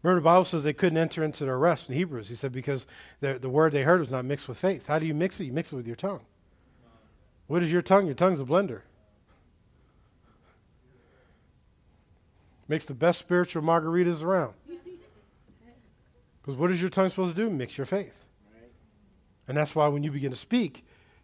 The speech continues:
Speaker 1: the rudder changes. And all of a sudden, your course changes.
Speaker 2: That's right.
Speaker 1: And eventually, over time, as you continue to speak, but you can't speak God and speak curse at the same time because you're commingling your seed.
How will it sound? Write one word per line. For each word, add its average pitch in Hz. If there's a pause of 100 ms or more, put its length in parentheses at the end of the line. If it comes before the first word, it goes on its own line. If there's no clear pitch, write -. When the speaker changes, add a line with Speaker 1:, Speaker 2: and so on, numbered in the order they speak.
Speaker 1:
the 147
rudder 160
changes. 202 (560)
And 147
all 160
of 160
a -
sudden, 170
your 135
course 220
changes. - (200)
Speaker 2:
That's -
right. 117 (600)
Speaker 1:
And 151
eventually, 170
over 147
time, 202
as 147
you 165
continue 156
to 135
speak, 208 (220)
but -
you 147
can't 214
speak - (600)
God 123 (280)
and 139
speak -
curse 147
at 120
the 117
same 135
time 127 (300)
because 135
you're 127
commingling 160
your 110
seed. 107